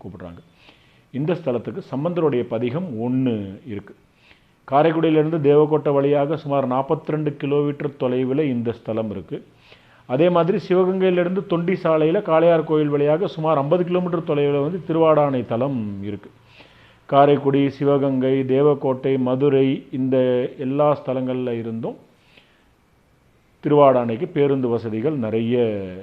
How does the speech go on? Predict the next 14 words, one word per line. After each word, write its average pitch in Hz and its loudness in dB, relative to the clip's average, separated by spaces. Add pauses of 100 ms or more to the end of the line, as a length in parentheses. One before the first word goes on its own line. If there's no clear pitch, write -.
(120)
இருக்கு. 98 -12 (880)
திருப்புணவாசல் 165 4
அப்படிங்கிற 147 2
தலமும் 139 2 (120)
இந்த 139 -4
ஸ்தலத்துக்கு 120 -8 (160)
பக்கத்துல 123 -4
தான் 117 -8 (320)
இருக்கு. 98 -18 (1160)
இந்த 131 -2
ஸ்தலம் 110 -6 (440)
நாலு 160 0
யுகங்கள்லையும் 151 0
இருந்ததாகவும், 127 0